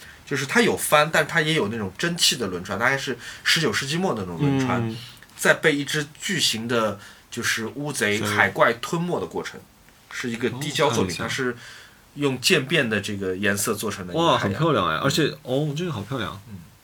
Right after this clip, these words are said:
Speaker 1: 我买了这么一件。
Speaker 2: 哇，哦，这个海做得好漂亮哦。
Speaker 1: 嗯。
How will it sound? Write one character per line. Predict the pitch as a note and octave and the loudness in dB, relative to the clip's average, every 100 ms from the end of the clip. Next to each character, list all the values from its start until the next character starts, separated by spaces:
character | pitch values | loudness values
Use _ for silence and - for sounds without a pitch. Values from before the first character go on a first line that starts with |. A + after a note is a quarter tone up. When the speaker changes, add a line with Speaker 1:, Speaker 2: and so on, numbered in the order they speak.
| - - | -20 -12
Speaker 1:
我 | A#2 | -6
买 | G#2+ F2+ | -4 -4
了 | |
这 | F#2 | -6
么 | G#2+ | -6
一 | F2 | -8
件。 | F2+ - - - - - - - - - - - - - | -10 -16 -20 -20 -20 -20 -20 -20 -20 -20 -18 -18 -20 -14
Speaker 2:
哇， | A2+ A#2 A#2+ A2 F#2 F2+ A#2 - | -10 -8 -6 -6 -8 -10 -14 -14
哦， | A2+ | -8
这 | G#2+ E3 | -2 0
个 | |
海 | D3+ F2+ | 0 -2
做 | - C3 | -2 -2
得 | |
好 | G#2 | -2
漂 | - A2 | -4 -6
亮 | F#2+ | -6
哦。 | E2+ - - | -6 -12 -16
Speaker 1:
嗯。 | F#2 | -18